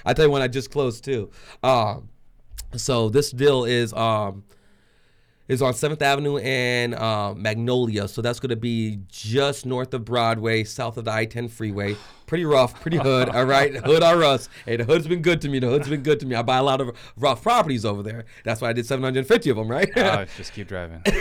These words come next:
Speaker 1: Just keep driving, keep passing it. But my old, my motto is, like, I'll buy a house in Haiti at the right dollar amount.
Speaker 2: Yeah.
Speaker 1: I don't mind my money living there 'cause I'm not living there.
Speaker 2: Yeah.
Speaker 1: But so, um, so this was a city violation lead.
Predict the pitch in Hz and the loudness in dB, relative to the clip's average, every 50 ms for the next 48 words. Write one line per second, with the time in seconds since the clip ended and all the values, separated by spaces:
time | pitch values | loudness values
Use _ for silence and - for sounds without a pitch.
0 | 196 202 175 190 - - - 175 175 165 147 151 - 180 165 - - 170 151 135 | 2 2 0 -2 -4 -4 -2 0 0 0 0 0 -2 -6 -4 -2 0 2 2 0
1 | - 139 123 117 104 - - 214 214 - - 165 170 160 165 156 175 185 196 190 | 0 -2 -4 -4 -4 -6 -8 -10 -6 0 2 4 4 4 4 4 4 6 6 6
2 | 175 170 175 208 208 190 170 160 151 147 139 131 127 120 117 113 - 120 135 160 | 6 4 4 2 4 4 4 4 4 4 4 2 0 -2 -4 -6 -6 -6 -4 -4
3 | 160 143 147 139 127 113 135 139 123 - 120 104 95 117 156 160 147 120 101 110 | -2 -2 -2 -2 -4 -4 -6 -6 -6 -8 -10 -12 -10 -8 -8 -8 -8 -8 -8 -8
4 | 107 107 107 107 104 104 98 123 123 123 110 104 101 104 104 92 - - - - | -8 -8 -8 -8 -8 -6 -4 -2 -2 -2 -4 -6 -8 -12 -14 -16 -20 -20 -14 -10
5 | 95 90 85 123 139 147 139 131 117 117 127 151 175 175 147 127 117 110 110 107 | -8 -6 -4 -4 -4 -4 -4 -4 -4 -4 -4 -2 -2 -2 -2 -2 -2 -2 -4 -4
6 | 104 101 101 107 117 160 214 196 120 117 117 110 104 - 104 95 104 110 - - | -6 -6 -6 -2 0 0 0 0 -2 -4 -4 -6 -8 -8 -8 -10 -12 -12 -14 -14
7 | - 95 85 80 - 113 113 110 175 160 131 113 - - - - - 170 139 110 | -14 -14 -12 -12 -12 -8 -4 -2 0 0 0 -2 -6 -12 -8 -4 0 2 2 4
8 | 110 104 104 - - - - - - 127 135 131 123 117 113 107 101 98 101 - | 2 0 -2 -6 -12 -20 -12 -2 4 6 6 6 6 6 2 0 -2 -6 -10 -14
9 | _ - - - - - - - - - - 147 135 131 127 123 117 101 - - | _ -20 -20 -20 -20 -20 -20 -18 -8 -4 0 0 2 2 2 2 0 0 -2 -6
10 | - 73 104 120 135 135 - - 143 135 131 120 113 - - 165 170 143 131 117 | -10 -12 -4 -2 -2 -2 0 -2 -2 0 0 -2 -2 -2 -2 -2 0 0 0 0
11 | 113 107 107 - - 104 101 104 104 104 120 - | 0 0 -2 -2 -4 -4 -4 -2 -2 -4 -4 -6